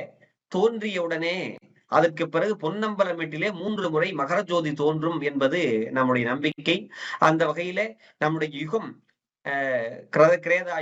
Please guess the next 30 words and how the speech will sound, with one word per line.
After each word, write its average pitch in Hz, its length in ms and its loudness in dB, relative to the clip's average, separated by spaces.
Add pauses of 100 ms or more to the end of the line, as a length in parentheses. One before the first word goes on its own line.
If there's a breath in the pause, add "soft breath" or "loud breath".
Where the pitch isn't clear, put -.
யுகம், 165 260 -10 (160)
திரேதா 175 440 4
யுகம், 165 280 -8 (120)
துவாபர 170 500 2
யுகம், 160 300 -8 (160)
கலியுகம் 175 540 0
அப்படின்னு 156 300 -4
நான்கு 160 400 -2
யுகங்கள் 175 300 -4
இருந்தாலும் 151 380 2 (400 loud breath)
ஒவ்வொரு 190 380 4
யுகத்திலும் 160 500 -4 (360 loud breath)
இது 165 180 4 (160)
ஒரு 147 120 -4 (120)
கணிப்பொறி 214 420 2
காலமாக, 175 480 -4
கம்ப்யூட்டர் 180 560 -4
காலமாக 165 440 0
இருக்கிற 151 240 -4
காலத்திலும் 151 580 -2
கூட 151 180 2 (500 loud breath)
கடவுள் 214 520 4
தன்னுடைய 170 360 -4
அற்பெரும் 196 560 -2
சோதியாக 180 640 0 (200)
அற்புத 156 400 -4
விஷயங்களை 165 540 0
செய்வேன் 175 480 -2
என்பதை 151 340 -2
காட்டுவதற்காக 151 840 0